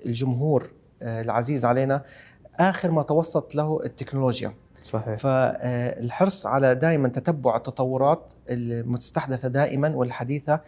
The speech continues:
Speaker 1: في مجال سلسلة الإمدادات واللوجستية، آه، جدًا مهم عشان نواكب التطور واحتياجات العميل. اليوم نحن، آه، العالم صار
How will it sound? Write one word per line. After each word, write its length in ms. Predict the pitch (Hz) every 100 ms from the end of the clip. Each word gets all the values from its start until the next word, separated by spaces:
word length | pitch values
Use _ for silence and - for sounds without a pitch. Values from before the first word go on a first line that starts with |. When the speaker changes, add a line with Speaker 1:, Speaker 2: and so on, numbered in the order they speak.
| - - -
Speaker 1:
في 160 | 139
مجال 480 | 131 127 151 139 -
سلسلة 280 | - 123 147 135
الإمدادات 540 | 131 127 123 127 117
واللوجستية، 600 | 123 127 127 - 151 160 160 - - - -
آه، 140 | 127 127
جدًا 280 | 180 170 180
مهم 400 | 160 156 196 190 - -
عشان 400 | 127 165 156 147
نواكب 580 | 147 180 185 202 175
التطور 480 | 143 143 165 165 180
واحتياجات 600 | 147 - - 135 147 147
العميل. 340 | 123 123 117 -
اليوم 240 | 123 160 156
نحن، 200 | 160 165
آه، 100 | 160 - - - - - 139 135 - - 127 -
العالم 420 | 131 156 175 160
صار 300 | - 147